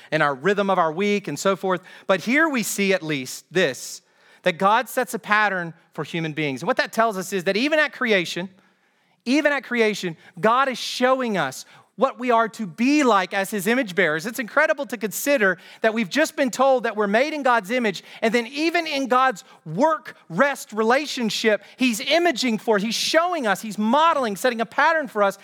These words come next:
as to how we are to think about the very same thing in our work. And we know that it was used this way or understood this way because of the passage I just read at the beginning from Exodus twenty, where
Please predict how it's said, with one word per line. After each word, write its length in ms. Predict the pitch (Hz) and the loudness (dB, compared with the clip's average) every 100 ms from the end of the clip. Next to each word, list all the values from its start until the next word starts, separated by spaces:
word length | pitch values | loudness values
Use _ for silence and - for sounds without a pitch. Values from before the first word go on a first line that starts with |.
| - - | -20 0
as 240 | 220 226 | 0 0
to 140 | - 196 | -4 0
how 240 | 226 233 | 2 2
we 200 | 220 226 | -4 -4
are 220 | 214 202 190 | 2 2 0
to 180 | 190 175 | -6 -6
think 320 | - 202 - | -4 -4 -6
about 280 | 175 180 180 | 0 0 0
the 80 | 160 | -4
very 300 | 160 165 160 | -2 -2 -4
same 280 | - 151 143 | -6 -6 -4
thing 300 | 147 139 127 - - | -4 -4 -6 -16 -8
in 240 | 156 135 - - | -6 -4 -8 -2
our 380 | 151 156 131 110 _ | 0 0 -2 -10 _
work. 420 | 127 120 101 _ _ _ _ - | -10 -10 -12 _ _ _ _ -2
And 80 | |
we 80 | 196 | 2
know 240 | 214 262 285 | 4 4 2
that 100 | 226 | -2
it 80 | |
was 160 | 220 160 | -2 -2
used 240 | 240 269 | -2 -2
this 160 | 254 - | -4 -2
way 200 | 226 262 | 2 2
or 60 | 233 | 0
understood 380 | 208 - 226 | -2 -6 -4
this 160 | 220 214 | -4 0
way 140 | 220 | 0
because 240 | 220 220 180 | 0 -2 -4
of 80 | 190 | -6
the 60 | |
passage 460 | - 240 269 220 175 | 0 0 0 -4 -8
I 60 | |
just 240 | 170 175 - | -8 -8 -4
read 120 | 196 | -2
at 40 | |
the 80 | 190 | -4
beginning 460 | 202 208 240 180 175 - - | -8 -2 0 0 -4 -14 -4
from 120 | 190 196 | -2 0
Exodus 420 | 208 - 202 196 | -2 -2 -4 -6
twenty, 480 | - 226 226 180 - _ _ _ _ _ _ _ - | -4 0 0 0 -8 _ _ _ _ _ _ _ 0
where 240 | 180 156 | 0 0